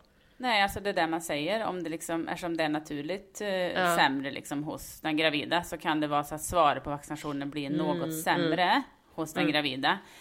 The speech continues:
Speaker 1: Men här säger vi också att det har dock ingen säker betydelse för det faktiska skyddet mot covid nitton.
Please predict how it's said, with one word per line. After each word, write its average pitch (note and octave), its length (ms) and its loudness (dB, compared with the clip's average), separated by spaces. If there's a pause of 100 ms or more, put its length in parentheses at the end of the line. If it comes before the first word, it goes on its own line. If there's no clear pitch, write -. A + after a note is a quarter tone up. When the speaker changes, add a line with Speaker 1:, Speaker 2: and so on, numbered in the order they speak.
(120)
Speaker 1:
Men G3+ 480 6 (160)
här F#3 160 2
säger D3+ 260 -2
vi D#3 80 2
också D3+ 240 -4
att C#3+ 140 -2
det D3+ 60 0
har D#3+ 60 4
dock D3+ 220 -2
ingen D3+ 220 -2
säker C#3+ 460 0
betydelse D3 580 -4
för D3+ 140 -6
det C#3+ 80 0
faktiska - 800 0
skyddet C#3 480 -4
mot D3+ 300 -2
covid C3 320 -4
nitton. D3 220 -4